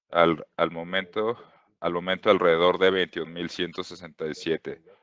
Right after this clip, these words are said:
Once por ciento por diez X, ciento diez por ciento. Esa es su oportunidad. Es una oportunidad de posición corta.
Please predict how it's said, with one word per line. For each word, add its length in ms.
Once 280
por 240
ciento 360
por 180
diez 260
X, 280
ciento 320
diez 180
por 220
ciento. 440
Esa 160
es 60
su 100
oportunidad. 760
Es 140
una 100
oportunidad 500
de 100
posición 420
corta. 400